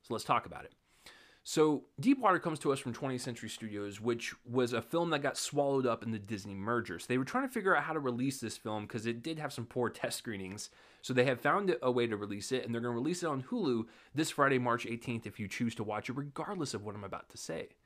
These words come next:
So it's directed by Adrian Lyne, who's made iconic, uh, erotic thrillers in the past, you know, Fatal Attraction, Indecent Proposal, Nine and a Half Weeks. The guy knows how to make films in this subgenre.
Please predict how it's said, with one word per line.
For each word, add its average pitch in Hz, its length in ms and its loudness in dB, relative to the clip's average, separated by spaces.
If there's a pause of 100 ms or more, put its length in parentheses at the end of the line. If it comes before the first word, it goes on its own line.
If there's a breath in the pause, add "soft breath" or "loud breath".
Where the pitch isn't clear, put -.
(360 loud breath)
So 160 220 8
it's 170 120 2
directed 220 280 4
by 180 100 2
Adrian 147 400 0
Lyne, 123 180 2
who's 131 200 -2
made 139 160 -4
iconic, - 800 -6 (420 loud breath)
uh, 92 360 -2 (120)
erotic 110 440 4
thrillers 110 400 2
in 101 120 -4
the 90 60 -6
past, 147 420 0
you 113 80 -2
know, 92 60 -4
Fatal 107 300 -2
Attraction, 135 540 -4
Indecent 110 400 -8
Proposal, 135 440 -4
Nine 107 200 -2
and 95 120 -8
a - 20 -10
Half 98 220 -10
Weeks. 160 260 2
The 135 100 -2
guy 185 400 -2
knows 156 360 0
how 131 160 0
to 127 180 -6
make 120 380 -4 (240 soft breath)
films 123 360 -2
in 104 140 -10
this 101 160 -6
subgenre. 113 640 -2